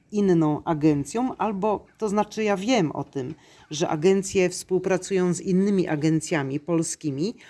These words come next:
no, ale też z niemieckimi i, kurczę, no, coś potrafię, coś potrafią zataić. Masakra, dziewczyny. Kurde, i weź tutaj,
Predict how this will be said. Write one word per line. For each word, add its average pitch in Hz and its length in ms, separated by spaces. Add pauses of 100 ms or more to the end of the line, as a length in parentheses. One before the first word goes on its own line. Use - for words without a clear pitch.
(200)
no, 143 120
ale 165 180
też 170 220
z 156 140
niemieckimi 165 1040
i, 160 40
kurczę, 175 840 (440)
no, 269 460
coś 320 280
potrafię, 220 600 (520)
coś - 200
potrafią 208 520
zataić. 185 800 (1700)
Masakra, 202 760
dziewczyny. 139 600 (600)
Kurde, 156 420
i 175 180
weź 247 280
tutaj, 202 500